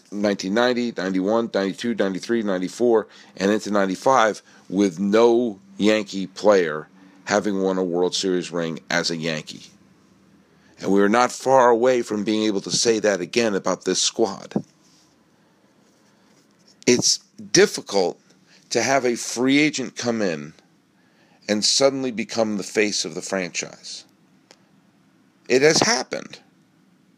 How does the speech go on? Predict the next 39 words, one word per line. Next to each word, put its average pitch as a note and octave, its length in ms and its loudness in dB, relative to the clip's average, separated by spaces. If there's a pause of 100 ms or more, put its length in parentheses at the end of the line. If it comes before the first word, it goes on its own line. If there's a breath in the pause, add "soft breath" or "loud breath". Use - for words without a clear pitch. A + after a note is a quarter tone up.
(600 soft breath)
There A2 180 2
are C3 60 0
precedent D#3+ 640 -2
for - 240 -10
it. - 160 -14 (120)
I F#2+ 100 2
would F2 140 -4
say G#2 240 0
Randy G#2+ 320 -4
Johnson G#2+ 540 -2 (400 loud breath)
doing A2+ 260 0
that G2+ 340 2
with G2+ 360 -4
the G2 420 -2 (840)
Arizona G#2+ 400 2
Diamondbacks. A2+ 840 -2 (380 loud breath)
I F#2 60 -2
would F#2 80 0
say A2 160 2
that G#2 240 2
Bonds A2 380 2
doing A2 280 -2
that G#2 200 0
with G2+ 340 -4 (380 soft breath)
the G2 100 -4
San G#2 260 -2
Francisco G#2 500 -6
Giants. A#2 640 -2 (600 soft breath)
Uh, F2+ 300 2
I, F#2 220 -2
I G2 240 -2
think G#2 340 -6
you - 60 -20
can G2 140 -10
say A2+ 220 2
Maddox A2+ 640 0
to G#2+ 160 -4
a F#2+ 40 -2
degree F2+ 560 -4